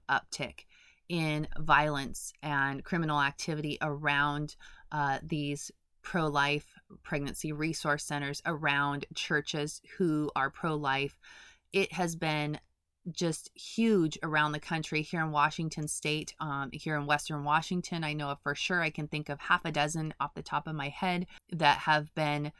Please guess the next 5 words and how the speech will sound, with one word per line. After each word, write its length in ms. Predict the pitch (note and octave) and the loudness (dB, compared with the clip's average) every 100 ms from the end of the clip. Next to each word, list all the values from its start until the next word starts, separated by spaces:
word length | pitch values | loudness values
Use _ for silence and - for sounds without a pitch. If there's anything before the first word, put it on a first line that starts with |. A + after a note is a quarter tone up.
| - | -4
victims 640 | F3 F#3+ - F3 F3 F#3+ - | 2 4 4 2 2 2 4
of 340 | D#3+ D3+ D3+ - D3+ - | 6 6 4 0 -12 -10
the, 380 | D#3+ D#3+ D3 C#3+ | 2 4 4 2
the 160 | - D#3 | 0 0
left, 540 | D3 C3+ G3 - - | 6 6 6 2 -14